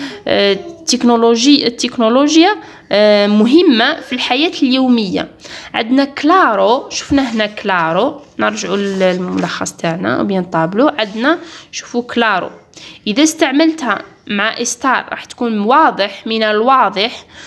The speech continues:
أو بيان مضيء. معني هنا كي نفهم الجملة يعني نفهم باللي من الواضح أن التكنولوجيا مهمة في حياتنا اليومية. دونك راح نستعمل estar. قول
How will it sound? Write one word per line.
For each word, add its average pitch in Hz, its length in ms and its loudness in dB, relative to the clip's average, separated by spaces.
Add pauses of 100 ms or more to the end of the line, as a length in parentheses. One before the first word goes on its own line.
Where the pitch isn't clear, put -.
(200)
أو 277 80 0
بيان 285 360 2 (260)
مضيء. 247 720 2 (680)
معني 185 340 -2 (100)
هنا 302 260 4
كي - 160 2
نفهم 277 340 4
الجملة 226 500 2 (640)
يعني 214 240 0
نفهم 277 340 0
باللي 202 260 0
من 220 260 2
الواضح 233 760 2
أن 254 160 -2
التكنولوجيا 214 1040 -2 (100)
مهمة 208 460 0
في 254 180 -6
حياتنا 233 640 -2
اليومية. 247 680 2 (320)
دونك 240 160 -2
راح 233 160 -4
نستعمل 262 580 0 (120)
estar. 202 1040 -2 (460)
قول 220 280 -2